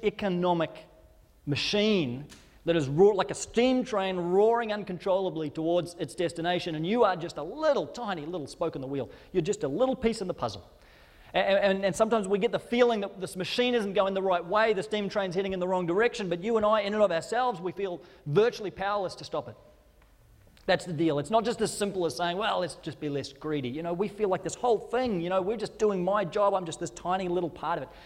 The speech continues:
And what that shows, I think, is that greed and sin, they're not just individual problems. When, when enough individuals,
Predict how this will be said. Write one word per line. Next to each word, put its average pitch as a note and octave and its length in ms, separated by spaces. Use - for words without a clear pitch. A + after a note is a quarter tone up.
And F#3+ 100
what C#4 120
that C#4+ 140
shows, G#3 600
I C#3 40
think, D3 380
is F#3 100
that F#3+ 160
greed A#3+ 460
and G3 200
sin, G#3 520
they're G3 120
not A#3 340
just - 300
individual G3 760
problems. A#2 800
When, G#3 280
when G3+ 140
enough B3 320
individuals, A3 880